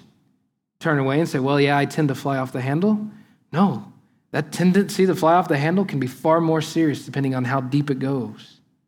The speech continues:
It's something to be mourned and repented of.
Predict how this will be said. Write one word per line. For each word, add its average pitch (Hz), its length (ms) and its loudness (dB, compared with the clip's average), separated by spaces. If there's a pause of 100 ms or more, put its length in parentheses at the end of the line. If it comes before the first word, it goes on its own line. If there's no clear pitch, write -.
(960)
It's 165 160 -2
something 190 360 2
to 156 60 2
be 156 120 2
mourned 165 380 4
and 139 120 0
repented 135 460 -2
of. 113 80 -6